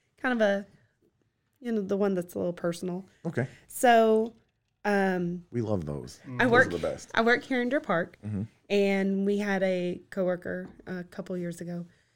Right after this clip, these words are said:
Speaker 1: His name was Taylor Whitley. Um, he was an ex N F L football player.
Speaker 2: Mm-hmm.
Speaker 1: You would never know it by working with him. Just sweetest man.
Speaker 2: Mm-hmm.
Speaker 1: Always come in, smile on his face,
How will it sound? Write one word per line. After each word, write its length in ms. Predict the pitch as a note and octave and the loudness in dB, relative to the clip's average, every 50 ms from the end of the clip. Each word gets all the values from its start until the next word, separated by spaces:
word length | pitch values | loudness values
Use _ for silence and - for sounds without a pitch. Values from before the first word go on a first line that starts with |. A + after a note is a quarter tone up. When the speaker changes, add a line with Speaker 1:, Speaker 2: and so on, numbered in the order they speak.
| _ _ _ _ _ | _ _ _ _ _
Speaker 1:
His 280 | - F#3+ F#3+ F#3+ F3+ G3 | -4 -2 -2 -2 -2 0
name 260 | G3 F#3+ F#3 F#3 F3+ | 0 2 2 2 2
was 180 | F#3 F3+ F3 - | 0 0 -2 -4
Taylor 300 | - - G3 F3+ F#3 F#3 | -4 -2 0 0 0 0
Whitley. 420 | F3 F3 - - - - - - - _ _ _ _ _ _ _ _ _ - | 0 0 -2 -4 -6 -10 -12 -14 -20 _ _ _ _ _ _ _ _ _ -2
Um, 580 | - G3+ G3+ G3 F#3+ F#3 F3+ F3 F3 E3+ F3 - _ _ _ _ _ _ _ _ | 0 2 4 4 4 2 2 2 0 -2 -4 -8 _ _ _ _ _ _ _ _
he 120 | - A3 G#3 | -4 -2 0
was 100 | G#3 G3 | 0 0
an 100 | G3 F#3 | 0 -2
ex 220 | F#3 F3 F3 - | -2 -4 -4 -4
N 80 | F#3 F3 | -4 -4
F 160 | F3 E3 - | -4 -4 -4
L 200 | F3+ E3+ F3 F3 - | -6 -6 -6 -8 -6
football 280 | - A3 G#3+ G#3+ G#3+ G#3 | -6 -4 -4 -4 -4 -6
player. 500 | G3+ - G#3 G3+ G#3 G#3 G#3 G#3 G#3 G#3 - _ _ _ - - | -4 -4 -2 0 0 0 0 -2 -4 -8 -12 _ _ _ -20 -20
Speaker 2:
Mm-hmm. 140 | - F#2 F#2 - _ _ _ _ _ _ _ | -20 -20 -20 -20 _ _ _ _ _ _ _
Speaker 1:
You 100 | - A#3+ A#3 | -4 0 2
would 100 | A#3+ A3+ | 4 4
never 440 | A3 A3 A3 G#3+ G#3 G3+ G#3 A3+ A3 | 6 6 6 6 6 6 6 4 4
know 260 | G#3+ G3 F3+ F3 F3+ | 4 4 4 4 4
it 340 | G3+ A3+ A#3+ - - _ _ _ _ _ _ _ _ _ _ _ | 4 2 0 -2 -8 _ _ _ _ _ _ _ _ _ _ _
by 180 | - F#3+ F3 F3 | 0 0 2 2
working 380 | E3+ E3 D#3+ E3 - E3+ D#3+ | 2 0 -2 -4 -6 -8 -8
with 180 | E3+ F#3 F#3+ - | -8 -8 -10 -12
him. 240 | - - - A3+ - _ _ _ _ _ A2+ - - | -12 -12 -12 -14 -16 _ _ _ _ _ -20 -12 -4
Just 360 | - G3+ F#3+ F#3 - - - _ _ _ _ _ _ _ _ _ _ _ | -2 0 0 -2 -4 -12 -20 _ _ _ _ _ _ _ _ _ _ _
sweetest 540 | _ - - - - A3 G#3+ G3+ G3+ G3 G3 G#3 | _ -20 -18 -8 -2 0 0 0 0 -2 -4 -4
man. 460 | F#3+ F#3 F3+ F3+ F3+ F3 F3 F3 - - _ _ _ - - | -4 -4 -4 -4 -4 -6 -6 -8 -12 -18 _ _ _ -20 -20
Speaker 2:
Mm-hmm. 120 | G3+ G3 G3 - - | -18 -18 -18 -6 0
Speaker 1:
Always 220 | - G#3+ G#3+ G#3+ G#3+ | 4 4 4 4 2
come 220 | - A3+ G#3 G#3+ G3+ | 0 0 0 2 2
in, 440 | G3 F#3+ F#3+ F#3+ F#3 G3 F#3+ G3 - _ | 2 2 2 2 0 0 -2 -4 -8 _
smile 360 | _ - - - G#3 G3+ G#3 G#3 | _ -8 -4 -2 0 2 2 0
on 120 | G#3 G#3+ | 0 0
his 120 | G#3 G3+ G3+ | -2 -4 -6
face, 500 | - F#3 F3+ F3+ F3+ F3 F3+ F3+ - - | -4 -4 -2 -2 -2 -2 -4 -6 -12 -18